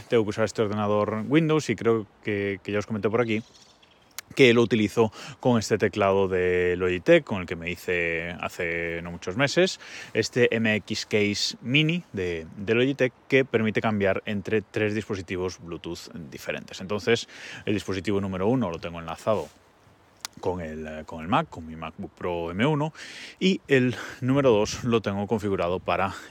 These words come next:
este, eh, portátil Windows del, del trabajo, así como también tengo el ratón de Logitech, el, el Logitech M X Master tres S. También igual, en un, el número dos lo tengo enlazado con el ordenador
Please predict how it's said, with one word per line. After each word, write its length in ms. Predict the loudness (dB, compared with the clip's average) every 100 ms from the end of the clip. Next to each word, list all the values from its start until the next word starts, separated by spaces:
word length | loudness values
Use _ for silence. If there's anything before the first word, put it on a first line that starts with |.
| -6
este, 720 | -4 -2 -2 0 -2 -6 -8
eh, 40 |
portátil 540 | -10 -10 -8 -6 -6 -6
Windows 340 | -6 -6 -8
del, 280 | -8 -12 -14 -10
del 180 | -10 -4
trabajo, 320 | 0 2 2
así 160 | 2
como 160 | -4 -4
también 220 | -6 -6
tengo 280 | -8 -6 -8 -10 -18 -8 0
el 180 | 2
ratón 840 | 2 -2 -2 -2 -4 -8 -10 -10 -6
de 80 |
Logitech, 500 | -6 -4 2 2 2 -4
el, 220 | -6 -10
el 500 | -14 -14 -16 -16 -14
Logitech 380 | -12 -8 -8 -8
M 260 | -10 -12
X 800 | -14 -14 -12 -10 -8 -8 -10 -14 -20 -20 _ -10
Master 380 | -10 -8 -12
tres 240 | -12 -2 0
S. 240 | 2 0 -2 _ _ _ _ _ _ _ _ -12 -2
También 280 | 0 0 -2
igual, 320 | -4 -6 -8 -10
en 160 | -10
un, 200 | -12 -10
el 80 | -10
número 260 | -8 -4 2
dos 280 | 2 0 -10 -18 -18 -4
lo 80 | 0
tengo 180 | 2 2
enlazado 420 | -2 -6 -4 -4
con 200 | -6 -8
el 80 | -8
ordenador 480 | -8 -10 -10 -12